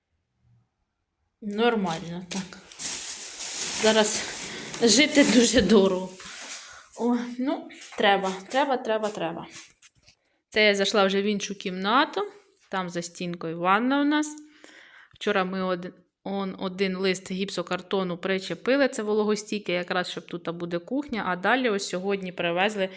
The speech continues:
ще десять листів гіпсокартону. Так як я вчора в відео казала, чекаємо, поки хтось буде їхати з прицепом.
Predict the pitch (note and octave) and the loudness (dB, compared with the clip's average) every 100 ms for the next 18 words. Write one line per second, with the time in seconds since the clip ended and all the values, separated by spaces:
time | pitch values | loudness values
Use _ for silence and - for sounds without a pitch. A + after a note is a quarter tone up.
0 | - - - - A3 F#3+ F#3 F3+ - F3+ | -14 -16 -8 0 2 4 2 -2 -4 -4
1 | F3+ G3 F#3 F#3+ - F3 F3 - - C#4+ | -4 -4 -4 -4 -6 -6 -4 -6 0 0
2 | G4+ D4+ D4 - - - F#3+ F#3+ G#3 G3+ | 2 0 -2 -6 -18 -10 -4 -2 2 2
3 | G3+ A3 G#3+ G#3 G3+ G3 G3 G3 G3 G3 | 4 4 4 2 0 0 0 0 2 2
4 | G3 G#3 A3+ A3+ G#3+ G3+ G3 G3+ G3 G#3+ | 0 0 2 4 2 -2 -2 -2 0 0
5 | G3+ G3+ G3+ G#3+ G#3 F#3+ F#3+ - A3 - | 0 -2 0 -2 -2 -6 -4 -6 0 6
6 | C4+ C#4 C4+ | 6 6 0